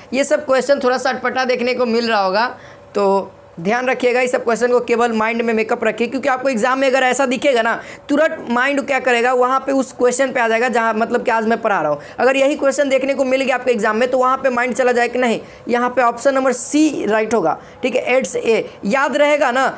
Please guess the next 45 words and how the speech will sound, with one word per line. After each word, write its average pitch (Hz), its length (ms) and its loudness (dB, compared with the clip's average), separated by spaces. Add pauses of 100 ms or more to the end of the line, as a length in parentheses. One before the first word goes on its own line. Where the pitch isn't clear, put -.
(180)
mind 226 260 0
को, 269 120 2
तो 277 120 0
वो 277 100 4
आपको 285 300 2
तुक्का 311 440 -2
भी 330 60 2
मारेगा 302 360 4
ना, 269 100 2
तो 277 140 0
उसी 269 240 2
सही 254 300 2
वाला 254 200 2
answer 233 260 0
के 214 100 -4
तुक्का 214 320 -4
मारेगा, 151 400 -2 (1200)
ठीक 247 140 -4
है, 135 220 -4 (360)
यही 240 240 2
mind 269 300 0
का 269 120 0
दिक्कत 240 340 0
होता 180 200 -2
है। 135 200 -4 (1300)
चलिए, 117 380 -4 (600)
अब 226 160 -2
यहाँ 269 260 0
पर 277 180 -2
हम 269 120 0
लोग 269 220 2
question 247 400 0
number 277 240 2
उनतीस 269 540 -2
को 254 140 -2
करते 175 320 -2
हैं। 208 60 0
देखिए, 262 180 0
question 262 280 0
number 269 160 0
nine 247 300 0
यहाँ 247 160 0
पे 240 120 -2
कहता 220 280 0
है 170 180 0